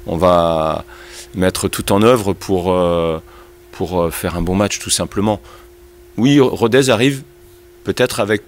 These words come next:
plus de sérénité que Soyo la semaine dernière. Ça n'a pas empêché de Soyo de, de prendre un point à Montpellier. Donc, euh, euh,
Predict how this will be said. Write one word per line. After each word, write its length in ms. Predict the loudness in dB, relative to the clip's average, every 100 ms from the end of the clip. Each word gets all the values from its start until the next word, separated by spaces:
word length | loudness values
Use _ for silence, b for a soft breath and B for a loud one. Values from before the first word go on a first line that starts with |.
| -10
plus 280 | -6 -4
de 140 | 0 2
sérénité 540 | 2 2 2 0 -2
que 120 | -2
Soyo 380 | -2 0 0 2
la 100 | 0
semaine 260 | 0 -2 -2
dernière. 380 | -2 -2 -6 -12 -20 B B B -20 -16
Ça 160 | -14
n'a 20 |
pas 120 | -10 -10
empêché 320 | -8 -8 -6
de 40 |
Soyo 320 | -2 -2 -2
de, 400 | -2 -4 -4 -6 -10 B B B -10
de 60 | -6
prendre 280 | -2 0
un 80 | 0
point 220 | 0 0
à 20 | 0
Montpellier. 500 | 0 0 2 2 2
Donc, 240 | -2 -4
euh, 440 | 0 0 0 -2 -4 B B B B B -14 -8
euh, 540 | -2 0 0 0 -2